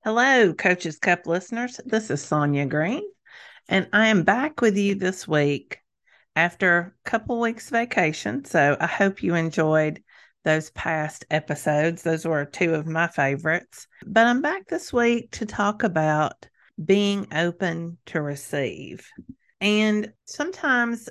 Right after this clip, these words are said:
I like to start with a definition just to make sure we're all on the same page. And I was thinking about the word open. We sometimes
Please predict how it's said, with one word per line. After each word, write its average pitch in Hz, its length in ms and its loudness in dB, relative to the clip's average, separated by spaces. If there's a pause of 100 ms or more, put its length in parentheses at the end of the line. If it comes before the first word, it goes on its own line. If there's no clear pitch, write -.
I 185 120 -2
like 190 320 0
to 190 120 -6
start 160 540 -2
with 165 580 -2
a 170 80 -4
definition 151 1040 -4
just 160 340 -6
to 202 80 -2
make 190 260 0
sure 165 200 -6
we're 156 160 -2
all 147 280 0
on 151 160 -6
the 147 100 -4
same 147 340 -4
page. 147 480 -4 (420)
And 214 440 4
I - 20 4
was 226 160 0
thinking 320 380 -2
about 180 320 4
the 170 100 4
word 160 540 0
open. 151 680 -4 (600)
We 170 180 4
sometimes 185 1160 2